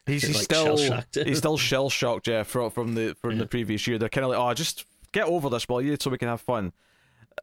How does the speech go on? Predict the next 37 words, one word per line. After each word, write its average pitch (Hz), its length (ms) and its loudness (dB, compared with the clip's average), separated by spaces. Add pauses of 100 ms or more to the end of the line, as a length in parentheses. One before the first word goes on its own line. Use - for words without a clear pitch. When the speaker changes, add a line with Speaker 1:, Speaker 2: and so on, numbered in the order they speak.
Speaker 2:
Yeah. 107 140 -4 (380)
Speaker 1:
But - 280 0 (280)
no, 277 80 2
no, 240 100 4
the, 226 120 0
the 254 140 0
town 247 280 0
did 196 140 0
see 165 200 2
everything, 110 480 -2
but 117 260 -2
the, 117 360 0 (260)
but 123 180 -2
clearly 175 280 2
the 135 60 -2
psychiatrist 123 720 -2
and 104 80 -4
all 110 100 0
these 113 120 -2
Speaker 2:
Mm. 117 40 -2
Speaker 1:
people 110 200 -4
that 98 60 2
are 87 80 0
laughing 104 500 0
whenever 101 220 -2
they 101 80 0
hear 104 160 -2
the 95 80 -2
story, 98 520 -2 (580)
uh, 80 360 0
Speaker 2:
Yeah. 101 180 -6 (280)
Speaker 1:
you 165 60 -2
know, 113 80 0
weren't 117 220 0
in 117 100 0
the 98 80 -4
town. 69 320 -6